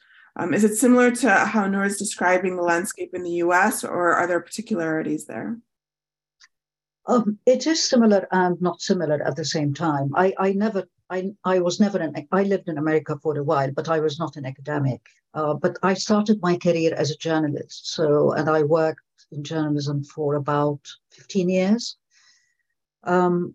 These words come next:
Speaker 2: so in a sense, I was also working with a Western news agency reporting on the Middle East. And obviously it's, it was constraining.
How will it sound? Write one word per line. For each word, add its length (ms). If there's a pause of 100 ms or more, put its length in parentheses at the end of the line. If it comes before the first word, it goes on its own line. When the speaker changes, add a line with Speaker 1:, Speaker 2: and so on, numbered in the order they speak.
Speaker 2:
so 220
in 160
a 60
sense, 840
I 140
was 300
also 300
working 460
with 200 (140)
a 60
Western 400
news 320
agency 720
reporting 840
on 200
the 80
Middle 280
East. 400
And 180
obviously 880
it's, 560 (560)
it 180
was 200
constraining. 840